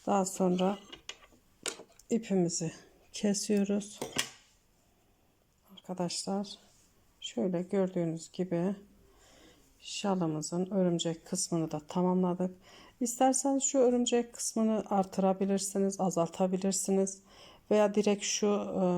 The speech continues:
fıstık yaptığımız kısmı kenar oyası olarak yapıp kullanabilirsiniz. Nasıl isterseniz o şekilde yapabilirsiniz arkadaşlar.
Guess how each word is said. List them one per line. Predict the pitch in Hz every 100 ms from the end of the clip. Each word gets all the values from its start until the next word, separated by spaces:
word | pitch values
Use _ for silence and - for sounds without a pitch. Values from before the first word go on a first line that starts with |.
| 175 190 180 _ _ -
fıstık | 220 185 - 190
yaptığımız | 185 180 - 180 175 180 -
kısmı | - - - 175 165
kenar | - 175 175
oyası | 170 170 160 -
olarak | 165 165 165 160
yapıp | 170 165 180 - _ - - - _
kullanabilirsiniz. | - 190 175 170 170 170 185 - 208 202 208 - - - - -
Nasıl | 285 277 190
isterseniz | 185 - 185 185 185 220 - -
o |
şekilde | 220 - 175 175 175 240 - - _ _ _ - - - _ _
yapabilirsiniz | 214 202 214 202 196 196 - 180 165
arkadaşlar. | 165 - 170 160 - - 196 -